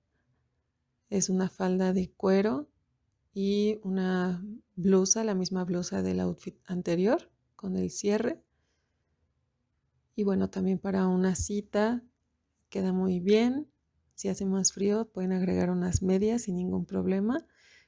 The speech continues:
como lo vamos a ver en los siguientes outfits.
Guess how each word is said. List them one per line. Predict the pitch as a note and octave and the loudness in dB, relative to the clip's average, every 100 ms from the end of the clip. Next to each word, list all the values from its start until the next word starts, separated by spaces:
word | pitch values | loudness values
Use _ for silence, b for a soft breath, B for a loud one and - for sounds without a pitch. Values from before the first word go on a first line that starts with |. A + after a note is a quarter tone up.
| b - | b -6
como | G#3 A3+ | -2 0
lo | G3+ | 2
vamos | G3 G3 F#3+ | 0 0 -2
a | F#3+ | -2
ver | F#3 | 0
en | G3 | 0
los | G3 | -2
siguientes | - E3 F3 E3 F3 - - | -4 -4 -4 -4 -6 -6 -4
outfits. | A#3 A#3+ - G3+ - | -2 -2 -6 -8 -8